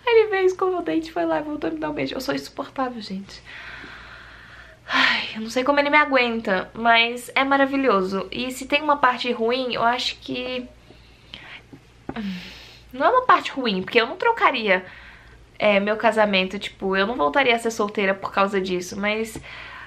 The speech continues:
digamos que um defeito, um defeito do, do, do casamento é a bagunça, gente, ele é muito bagunceiro.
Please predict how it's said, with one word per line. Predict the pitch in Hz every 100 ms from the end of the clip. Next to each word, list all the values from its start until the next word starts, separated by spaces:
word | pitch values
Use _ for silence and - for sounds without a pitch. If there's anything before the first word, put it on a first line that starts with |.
| - - -
digamos | 269 285 302 330 339 -
que | 359
um |
defeito, | 359 370 359 269 190 180 185 196 185 202 -
um | 240
defeito | 262 285 - - 277 285 285
do, | 262 247
do, | 247 226
do | 240
casamento | 247 247 247 214 220 262
é | - 403 453 440
a | 427
bagunça, | 427 453 277 254 262 240
gente, | 214 233 349
ele | 392
é |
muito | 381 381 -
bagunceiro. | 381 370 392 - 311 302 311 311